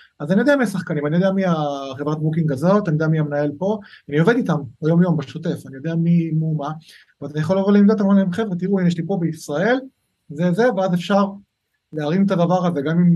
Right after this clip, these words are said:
מדובר ב-, ב-, ב-, באיזושהי השקעה כלכלית או מאמצית, או לא משנה. אבל בגלל שזה במדינה זרה, אני חושב שיש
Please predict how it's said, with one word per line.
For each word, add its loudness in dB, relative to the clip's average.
מדובר -4
ב-, -4
ב-, -2
ב-, -2
באיזושהי -2
השקעה 0
כלכלית 0
או -2
מאמצית, -2
או -2
לא -4
משנה. -6
אבל -4
בגלל 0
שזה 2
במדינה 6
זרה, 0
אני 4
חושב -4
שיש -4